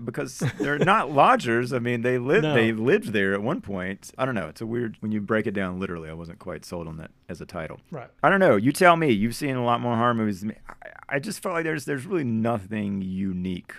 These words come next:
Speaker 1: about the look of these, uh, deceased as presented in this film.
Speaker 2: No, there's not.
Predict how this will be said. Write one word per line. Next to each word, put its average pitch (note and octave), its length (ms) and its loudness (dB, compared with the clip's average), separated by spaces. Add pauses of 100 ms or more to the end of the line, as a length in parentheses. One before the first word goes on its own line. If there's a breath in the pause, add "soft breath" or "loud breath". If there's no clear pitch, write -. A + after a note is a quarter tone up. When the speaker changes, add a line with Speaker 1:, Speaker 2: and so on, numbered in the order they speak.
Speaker 1:
about D2+ 640 -8 (200)
the G2+ 160 -6
look A#2+ 300 4
of F2+ 320 2
these, E2 560 -8 (220)
uh, D#2+ 180 -10
deceased D#2+ 720 -10 (400 soft breath)
as D#2+ 200 -8
presented D#2 520 -10
in D2 140 -12
this - 160 -16
film. - 280 -14 (220)
Speaker 2:
No, E3 540 4
there's C#3 240 -2
not. C#3+ 340 0